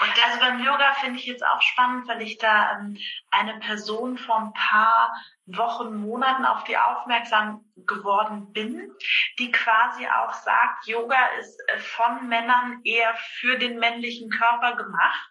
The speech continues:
Speaker 2: worden, hat sie
Speaker 1: Mhm.
Speaker 2: gesagt. Und sie hat es sich zur Aufgabe gemacht, Dinge zu entwickeln,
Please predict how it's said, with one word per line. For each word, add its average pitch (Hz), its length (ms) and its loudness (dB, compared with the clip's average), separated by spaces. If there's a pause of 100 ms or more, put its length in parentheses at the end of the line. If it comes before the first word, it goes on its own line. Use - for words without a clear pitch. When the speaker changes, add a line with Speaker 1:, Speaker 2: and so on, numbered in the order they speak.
Speaker 2:
worden, 262 680 0 (380)
hat - 200 -6
sie 180 140 -12
Speaker 1:
Mhm. - 80 -4
Speaker 2:
gesagt. 139 500 2 (380)
Und 247 160 -4
sie 254 160 0
hat 277 140 2
es 269 120 -10
sich 254 200 -2
zur - 140 -2 (180)
Aufgabe 247 640 0
gemacht, 240 280 2 (260)
Dinge 320 360 2
zu - 220 -4
entwickeln, 233 1000 -2